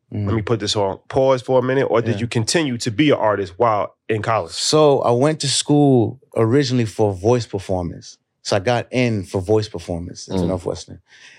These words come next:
Speaker 1: So I got in and I was realizing, like, damn, I'm doing all these classes and getting half credits, and I'm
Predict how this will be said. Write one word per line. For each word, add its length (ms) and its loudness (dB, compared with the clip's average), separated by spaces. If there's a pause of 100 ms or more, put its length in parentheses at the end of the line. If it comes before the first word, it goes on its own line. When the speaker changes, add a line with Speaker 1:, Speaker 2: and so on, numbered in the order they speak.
(180)
Speaker 1:
So 80 2
I 40 0
got 300 2
in 120 0
and 100 0
I 40 2
was 120 -2
realizing, 480 2
like, 220 -4
damn, 200 0
I'm 160 0
doing 260 0
all 280 0
these 160 0
classes 640 -2
and 180 -4
getting 200 0
half 320 -2
credits, 380 -2
and 80 0
I'm 200 -2